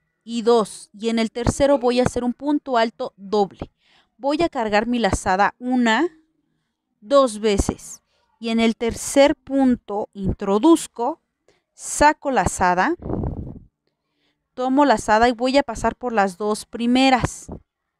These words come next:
así. Vean, me quedan estas tres. Vuelvo a tomar lazada y paso por otras dos, así. Vuelvo a tomar lazada y paso por las últimas dos que me quedan,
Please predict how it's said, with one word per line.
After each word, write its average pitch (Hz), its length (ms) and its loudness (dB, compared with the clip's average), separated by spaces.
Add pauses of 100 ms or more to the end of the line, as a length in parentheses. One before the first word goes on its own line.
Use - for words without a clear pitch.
(120)
así. 170 440 -10 (1300)
Vean, 190 800 -4 (160)
me 190 200 -10
quedan 226 320 -4
estas 202 340 -6
tres. 240 340 -6 (420)
Vuelvo 262 240 0
a 294 60 4
tomar 226 320 -2
lazada 233 640 0
y 208 140 -20
paso 202 400 -8
por 190 280 -4
otras 190 460 -2
dos, 247 360 -4 (1800)
así. 180 440 -10 (1200)
Vuelvo 247 320 2
a 285 60 4
tomar 220 340 -2
lazada 220 580 0
y 226 80 -10
paso 220 320 -10
por 220 180 -8
las 196 280 -4
últimas 277 640 0
dos 233 340 0
que 220 140 -10
me 208 100 -4
quedan, - 320 -20